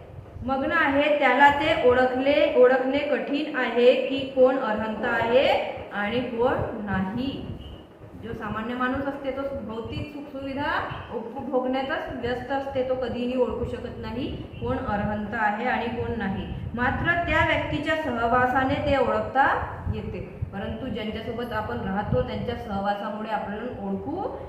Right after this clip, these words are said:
शकतो. कारण एखाद्याचे शील तुम्हाला त्याच्या दीर्घ सहवासाने जाणता येईल. एखाद्याचे जे शील असतात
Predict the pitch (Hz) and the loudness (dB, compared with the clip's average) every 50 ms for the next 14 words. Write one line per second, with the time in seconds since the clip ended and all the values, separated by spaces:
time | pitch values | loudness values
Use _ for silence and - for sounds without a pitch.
0 | - - 233 226 214 214 214 185 190 196 185 - - - - 240 233 254 269 302 | -12 -12 -10 -8 -8 -8 -8 -8 -8 -10 -10 -10 -14 -14 -8 -2 2 2 4 4
1 | - - 262 254 254 - - 254 262 285 277 277 - - - - 302 311 330 330 | 2 4 6 6 6 8 6 4 4 4 4 2 0 -2 -2 0 2 2 2 2
2 | 311 294 285 254 254 247 240 240 262 262 269 262 262 247 226 - 269 262 254 196 | 0 0 0 0 0 0 2 4 6 6 6 6 4 2 2 2 2 2 2 2
3 | 196 240 262 262 269 285 294 294 294 254 226 226 226 220 220 220 220 214 220 233 | 2 2 2 2 2 2 2 0 0 0 0 0 2 0 0 2 0 0 0 0
4 | 247 247 214 202 190 185 185 185 214 226 262 339 339 - - - - 208 196 196 | -2 -2 0 0 0 0 -2 -2 -2 -2 -2 -2 -2 -4 -8 -10 -10 -8 -6 -4
5 | 185 170 165 - - - - - - - - - - - 196 190 196 220 214 226 | -4 -4 -6 -8 -10 -12 -14 -16 -18 -20 -20 -20 -16 -14 -12 -10 -8 -8 -8 -6
6 | 240 240 247 247 254 247 247 254 254 254 254 254 254 269 294 294 285 294 - - | -6 -6 -4 -4 -2 -2 0 0 0 0 -2 -2 -2 -2 -2 -2 -2 -4 -4 -4
7 | 247 226 208 | -4 -2 -2